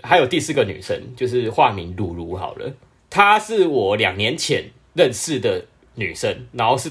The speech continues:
透过那个两年前我接搭认识的一个大学女生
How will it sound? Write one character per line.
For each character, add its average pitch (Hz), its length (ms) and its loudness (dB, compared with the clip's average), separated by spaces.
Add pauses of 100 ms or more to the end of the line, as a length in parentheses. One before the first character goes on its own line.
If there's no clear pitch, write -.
透 147 220 4
过 123 400 4 (760)
那 139 160 -2
个 110 240 2
两 92 220 0
年 104 180 -4
前 92 260 -2 (540)
我 107 160 2
接 151 280 2
搭 147 200 6
认 147 160 -2
识 123 140 -6
的 123 140 6
一 123 100 -4
个 101 440 2 (760)
大 117 180 4
学 98 260 -4
女 95 140 -6
生 120 340 -2